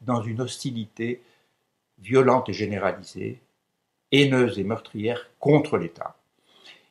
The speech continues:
Et dans la, dans la foulée contre tout ce que l'État mobilise autour de lui, par exemple en ce moment la médecine ou la science. Et c'est cela qui ressemble à ce que j'ai, je propose d'appeler comme ça très vite le point de vue du dernier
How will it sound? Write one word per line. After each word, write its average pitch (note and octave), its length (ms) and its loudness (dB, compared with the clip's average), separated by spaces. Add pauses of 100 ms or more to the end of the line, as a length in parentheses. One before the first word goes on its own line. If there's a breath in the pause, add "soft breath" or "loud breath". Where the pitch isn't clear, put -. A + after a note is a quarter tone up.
(140)
Et C3 360 4
dans G#2 160 0
la, G#2+ 280 2
dans F#2+ 140 -2
la G2+ 100 -2
foulée D3+ 260 -4
contre G#2+ 340 -8 (200)
tout F#3 240 -4
ce C#3+ 540 2 (460)
que B2 340 2
l'État A#2+ 400 0
mobilise A#2 580 4
autour F#2+ 260 -4
de G#2 100 -2
lui, F3+ 240 -2
par F2 200 0
exemple F#2 320 -4
en - 60 -8
ce - 120 -20
moment A2 220 2
la F2 120 0
médecine G2 560 -8
ou - 320 -20
la A2 100 -6
science. - 560 -4 (840 loud breath)
Et E3 240 0
c'est - 180 -2
cela F#3+ 600 4 (120)
qui C#3 240 -6
ressemble B2+ 480 2
à G2+ 60 2
ce - 120 -6
que G2 360 -2
j'ai, - 260 -10 (180)
je - 100 -20
propose G2+ 400 -6
d'appeler G2 320 -4
comme - 160 -12
ça G#2+ 160 0
très - 220 -4
vite D3 260 -2
le B2+ 220 0
point B2+ 200 2
de A#2 80 -2
vue A#2 120 -8
du G#2 120 -8
dernier G2 300 -2